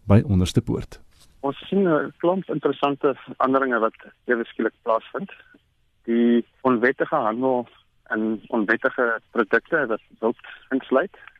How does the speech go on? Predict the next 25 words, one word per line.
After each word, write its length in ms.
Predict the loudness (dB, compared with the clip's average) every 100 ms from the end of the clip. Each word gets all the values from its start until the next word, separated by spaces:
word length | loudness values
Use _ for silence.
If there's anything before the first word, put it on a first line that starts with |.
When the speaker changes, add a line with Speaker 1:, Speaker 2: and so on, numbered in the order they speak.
| _
Speaker 2:
is 180 | -8 -6
natuurlik 360 | -4 0 0 0
baie 360 | 0 2 2 -2
geaffekteer 720 | -6 -10 -8 -10 _ 0 0
deur 160 | 0 0
die 240 | 0 -4 -6 _ _
veranderinge 480 | -2 0 2 0 0
in 80 | 0
hoe 400 | 2 2 2 0 _ _ _ _
die 100 | 0
wêreld 340 | 2 4 2 -4 -4
se 320 | -2 0 -2 -8
vervoer 480 | -10 -2 0 2 2
werk. 260 | 0 -2 _ _ _ _ _
En 420 | -2 0 0 -4 -8 -2
die 220 | 2 2
georganiseerde 760 | 0 -2 0 -2 0 0 2 -2
misdaadkringe 1080 | -4 -6 -2 -2 -4 _ -2 0 0 -2 -4 -8 -18 -18
gaan 320 | -6 -6 -4
baie 220 | 2 2 2
vinniger 380 | -4 -6 -6
aanpas 460 | -4 -2 -2 -2 -4
as 360 | -10 -10 -14 -20 -4
die 180 | -2 2
wettige 540 | 0 0 -2 -4 -4